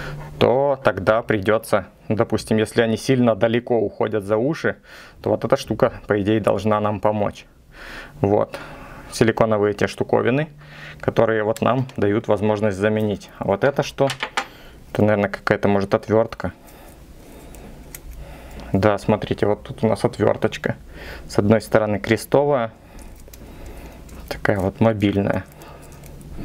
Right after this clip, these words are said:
И с другой стороны, скорее всего, шлицевая. Да, вот она, с другой стороны шлицевая отверточка.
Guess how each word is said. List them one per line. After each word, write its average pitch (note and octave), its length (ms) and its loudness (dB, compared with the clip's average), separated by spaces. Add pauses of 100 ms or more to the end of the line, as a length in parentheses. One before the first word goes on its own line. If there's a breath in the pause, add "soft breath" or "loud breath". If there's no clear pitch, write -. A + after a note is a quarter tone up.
(720 loud breath)
И - 60 2
с G2 80 0
другой A#2 360 4
стороны, G#2+ 540 2
скорее G#2 340 0
всего, G#2 300 -2
шлицевая. G2+ 720 -2 (260)
Да, G2+ 300 2 (120)
вот - 220 -2
она, G#2 220 0 (640 loud breath)
с - 80 -12
другой - 340 0
стороны G2+ 400 0
шлицевая G2+ 580 0
отверточка. - 840 -4